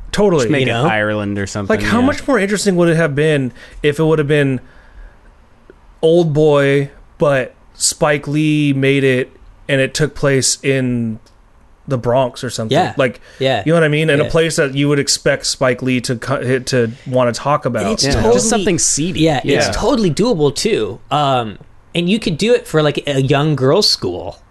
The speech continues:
Speaker 3: You could totally do that, you know, 'cause there are, those are still around, you know?
Speaker 1: Mm-hmm.
Speaker 3: Um,
Speaker 2: That would be pretty dope.
Speaker 3: it, I think it would be,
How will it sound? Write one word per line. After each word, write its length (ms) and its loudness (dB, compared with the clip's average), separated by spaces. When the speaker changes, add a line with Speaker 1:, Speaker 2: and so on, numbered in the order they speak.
Speaker 3:
You 140 0
could 140 -2
totally 380 0
do 240 2
that, 280 -4
you 180 2
know, 200 4
'cause 220 -2
there 160 0
are, 200 -6
those 200 2
are 60 -2
still 240 2
around, 560 -2
you 160 -4
know? 140 0
Speaker 1:
Mm-hmm. 40 -2
Speaker 3:
Um, 440 0
Speaker 2:
That 100 2
would 100 2
be 120 2
pretty 240 0
dope. 380 -2
Speaker 3:
it, 220 -2
I 80 -2
think 180 -2
it 60 0
would 100 -6
be, 260 -8